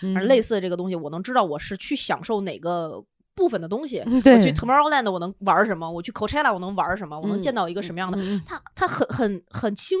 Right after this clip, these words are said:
Speaker 2: 晰，而且你觉得那两天的体验会非常丰富。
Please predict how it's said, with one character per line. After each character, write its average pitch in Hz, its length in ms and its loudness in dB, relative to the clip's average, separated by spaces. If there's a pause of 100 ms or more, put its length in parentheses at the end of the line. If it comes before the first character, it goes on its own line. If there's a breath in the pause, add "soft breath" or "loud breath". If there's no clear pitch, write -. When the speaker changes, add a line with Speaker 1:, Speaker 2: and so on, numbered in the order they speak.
Speaker 2:
晰， 196 340 -8 (220 soft breath)
而 285 100 -4
且 302 100 -2
你 214 200 -4
觉 202 180 -2
得 294 140 2
那 285 320 -6
两 202 220 0
天 254 100 -8
的 - 60 -6
体 - 160 -8
验 226 60 0
会 247 120 0
非 370 220 2
常 175 180 -4
丰 170 200 -8
富。 - 220 -14